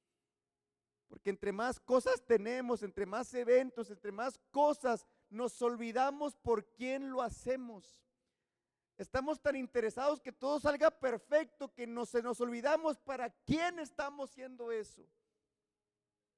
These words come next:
Estamos tan, tan ocupados en el ministerio que se nos olvida Dios.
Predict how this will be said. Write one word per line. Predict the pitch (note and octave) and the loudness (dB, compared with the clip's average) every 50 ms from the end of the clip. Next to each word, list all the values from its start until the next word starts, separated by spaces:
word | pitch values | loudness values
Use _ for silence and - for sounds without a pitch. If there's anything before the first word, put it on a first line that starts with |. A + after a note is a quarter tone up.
| _ _ _ _ _ | _ _ _ _ _
Estamos | - A3 A3 - - D4 D4+ D#4+ E4 E4 E4 | -2 -2 0 0 0 -2 0 2 0 0 0
tan, | - D4 C#4 C#4 A#3+ - _ _ _ _ | 0 -2 -2 -2 -4 -10 _ _ _ _
tan | - C4+ C4+ C4 | -6 -6 -4 -2
ocupados | C#4 C#4+ C#4 - - C4+ A#3 _ - C#4+ C#4+ D#4 D#4+ E4+ E4+ - - | -2 -2 -2 -2 -6 -16 -12 _ -2 0 2 2 2 0 -2 -4 -8
en | D#4 D4 C#4+ | -10 -10 -10
el | C#4+ C#4 | -12 -12
ministerio | C4 C4 C4 C4 B3+ B3+ B3 - - - - - C#4+ D#4 E4 E4 D#4+ F4 F4+ F4+ F4 - _ _ _ _ _ _ _ _ _ - | -12 -12 -12 -12 -12 -12 -12 -14 -16 -6 0 2 2 2 2 0 -2 0 2 2 2 0 _ _ _ _ _ _ _ _ _ -8
que | C4 C4+ | -6 -6
se | C4 C4+ C4+ | -6 -6 -8
nos | C4 C4 C4+ B3+ - - | -8 -6 -8 -8 -4 -2
olvida | C4 B3+ C4 C4 B3+ B3+ G#3 C4 D4 D#4+ D#4+ E4 F4 F4 E4+ E4+ - _ _ _ _ _ _ _ _ _ _ _ _ | 0 0 0 -2 -6 -10 -10 -10 -10 -4 0 0 2 2 0 -2 -8 _ _ _ _ _ _ _ _ _ _ _ _
Dios. | C3 D3+ F#3+ G3+ G3+ F#3 | _ -6 -4 -4 -4 -6